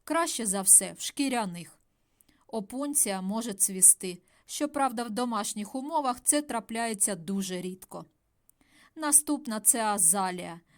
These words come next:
Вона любить прохолоду, десь плюс шістнадцять, але не любить протягів.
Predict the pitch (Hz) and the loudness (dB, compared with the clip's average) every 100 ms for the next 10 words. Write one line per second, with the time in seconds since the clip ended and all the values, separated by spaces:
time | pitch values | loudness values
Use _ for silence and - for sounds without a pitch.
0 | _ 240 247 240 285 247 208 214 - 214 | _ -6 -4 -2 -2 -2 -4 -6 -8 -8
1 | 196 208 190 180 180 175 165 233 294 - | -6 -6 -6 -6 -8 -12 -8 -2 -2 -2
2 | 196 214 - 202 - 196 185 190 185 180 | -6 -4 -4 2 2 2 -6 -4 -6 -8
3 | _ - - 254 269 349 302 208 233 214 | _ -20 -4 -2 2 0 0 -4 -4 -4
4 | 240 - 196 196 190 180 185 175 | -8 -8 -6 -6 -6 -10 -10 -14